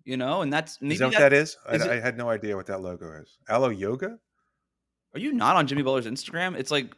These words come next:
Speaker 1: seventeen
Speaker 2: No,
Speaker 1: posts
Speaker 2: I'm
Speaker 1: a
Speaker 2: not.
Speaker 1: day about Alo Yoga, man. It's like
Speaker 2: I, I
Speaker 1: all
Speaker 2: don't
Speaker 1: over the
Speaker 2: check
Speaker 1: place.
Speaker 2: anybody's Instagram
Speaker 1: Um, <laughs>
Speaker 2: posts, don't.
Speaker 1: maybe it, it
Speaker 2: <laughs>
Speaker 1: might be as simple as that. That, that's it. They had their guy. The Heat didn't. The Heat lose. Point blank, right?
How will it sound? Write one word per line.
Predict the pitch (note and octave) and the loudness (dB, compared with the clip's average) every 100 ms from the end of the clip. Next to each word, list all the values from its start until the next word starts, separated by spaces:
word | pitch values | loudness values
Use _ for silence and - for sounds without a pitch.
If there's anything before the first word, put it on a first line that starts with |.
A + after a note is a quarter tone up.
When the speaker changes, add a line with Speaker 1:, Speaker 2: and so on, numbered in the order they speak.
| _ - | _ -12
Speaker 1:
seventeen | - F3+ G3+ F#3+ F#3 | -6 -4 -6 -6 -6
Speaker 2:
No, | E3 | -4
Speaker 1:
posts | D#3+ E3 D3+ | -4 -4 -6
Speaker 2:
I'm | |
Speaker 1:
a | |
Speaker 2:
not. | A#2 | -2
Speaker 1:
day | C3 D#3 | 0 2
about | G#2+ G2+ | 2 0
Alo | - A#2+ B2 | 0 0 -2
Yoga, | G#2 C#3+ F2 | -2 -6 -6
man. | D#2+ D#2+ - _ _ | -10 -14 -16 _ _
It's | - | -8
like | B2+ - | -6 -6
Speaker 2:
I, | - - | -12 -6
I | |
Speaker 1:
all | C3+ | -2
Speaker 2:
don't | D3+ | -2
Speaker 1:
over | |
the | A2 | -4
Speaker 2:
check | - | -4
Speaker 1:
place. | F2 | -6
Speaker 2:
anybody's | E2+ E2 D#2+ - | -6 -8 -12 -14
Instagram | - F#2 - | -16 -6 2
Speaker 1:
Um, | B2+ C3+ | 6 6
<laughs> | - G3+ | 6 4
Speaker 2:
posts, | G3+ - | 2 0
don't. | - - - _ _ _ _ - D#3 | -6 -8 -18 _ _ _ _ -8 0
Speaker 1:
maybe | A3+ A#3+ | 0 0
it, | - F#3 C3+ | 0 2 2
it | F3+ | 2
Speaker 2:
<laughs> | |
Speaker 1:
might | F#3 A#3 | 4 4
be | A3+ | 6
as | F#3+ F#3+ | 4 2
simple | F#3 E3+ D#3 | -2 2 2
as | C3 | 4
that. | A#2+ B2 A2 - _ _ _ _ | 4 6 4 0 _ _ _ _
That, | C3 F2+ - - | 0 0 -2 0
that's | C#3 - | 0 0
it. | E2+ - _ | -6 -8 _
They | D3+ F#3+ | 2 4
had | F#3 D#3+ | 4 4
their | D3+ | 4
guy. | C3+ C3 B2+ B2+ _ _ - | 4 4 2 -2 _ _ -8
The | |
Heat | A#2+ F3+ | -6 -4
didn't. | D#3 C#3 B2+ B2 _ _ _ _ - | -2 0 -2 -4 _ _ _ _ -6
The | |
Heat | C3+ A2 | -4 -2
lose. | C3+ B2 A#2 G#2+ - _ _ _ - | 0 0 -2 -6 -10 _ _ _ -4
Point | D#3 C#3 | -2 -2
blank, | G2+ D#2 - _ - | -6 -12 -18 _ -2
right? | A#2 C3+ | 0 0